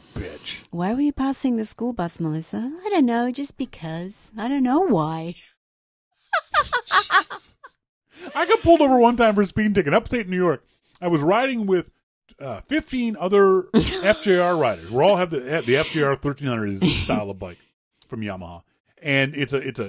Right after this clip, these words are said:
Speaker 1: it's a fun, sporty touring bike. It's a, an amazing, great bike. It can go very, very, very, very fast.
Speaker 2: <laughs>
Speaker 1: And we're riding around the, the, the lakes, the twisty lake roads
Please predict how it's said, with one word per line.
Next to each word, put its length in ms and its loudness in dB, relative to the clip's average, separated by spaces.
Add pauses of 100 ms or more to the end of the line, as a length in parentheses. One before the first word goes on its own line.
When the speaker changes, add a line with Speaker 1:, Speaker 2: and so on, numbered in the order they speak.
Speaker 1:
it's 140 -20
a 60 -14
fun, 840 -4
sporty 840 0
touring 400 -2
bike. 220 -16
It's 200 -12
a, 60 -12 (220)
an 460 -20
amazing, 500 -10
great 280 -6
bike. 200 -18 (300)
It 160 -10
can 100 -10
go 180 -2 (120)
very, 240 0
very, 220 -4
very, 260 -4
very 200 -10
fast. 320 -4
Speaker 2:
<laughs> 240 -4 (380)
Speaker 1:
And 120 -4
we're 100 2
riding 260 2
around 380 2
the, 240 -2
the, 340 -2
the 120 -10
lakes, 320 -6
the 80 -20
twisty 420 -6
lake 220 -6
roads 380 -10